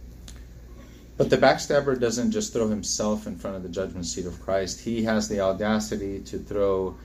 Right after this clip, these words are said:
the listeners in front of the judgment seat of Christ, as well as the person backstabbed. Because both the listener and the person who's the victim of backstabbing,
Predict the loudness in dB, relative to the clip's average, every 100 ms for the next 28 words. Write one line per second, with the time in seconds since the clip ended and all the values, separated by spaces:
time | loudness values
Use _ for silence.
0 | -8 -4 2 2 2 0 -2 -2 -6 -4
1 | -2 0 0 0 2 0 0 -2 -2 -2
2 | -2 -2 0 0 -2 -12 -20 -16 -2 0
3 | 6 8 8 4 0 0 -4 -2 0 0
4 | 0 0 0 -2 -8 -10 -14 -18 -20 -10
5 | -8 -2 -2 2 0 2 0 2 2 2
6 | -2 -2 0 4 4 4 0 0 2 2
7 | 2 0 -4 -2 -2 -2 -2 0 0 0
8 | -2 -2 -2 -2 0 -2 -6